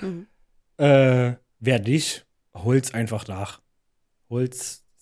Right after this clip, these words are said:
Speaker 2: tut euch und euer, eu-, eurem Leben einen Gefallen. Äh, und holt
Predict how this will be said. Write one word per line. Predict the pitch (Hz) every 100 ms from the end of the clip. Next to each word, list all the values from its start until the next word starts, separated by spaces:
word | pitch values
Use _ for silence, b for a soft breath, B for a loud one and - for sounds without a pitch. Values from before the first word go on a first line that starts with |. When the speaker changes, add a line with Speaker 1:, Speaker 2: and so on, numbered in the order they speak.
| _ _
Speaker 2:
tut | - 143 151 -
euch | 123 156 151
und | 117
euer, | 117 123 120
eu-, | 123 123
eurem | 127 131 120
Leben | 120 147 135
einen | 110
Gefallen. | 113 - 143 156 156 _ _ _ _ _ _ _ _ _ _ _ _ _ _ _
Äh, | 131 123 120 120 117 113 _
und | 127 117
holt | 120 120 120 - -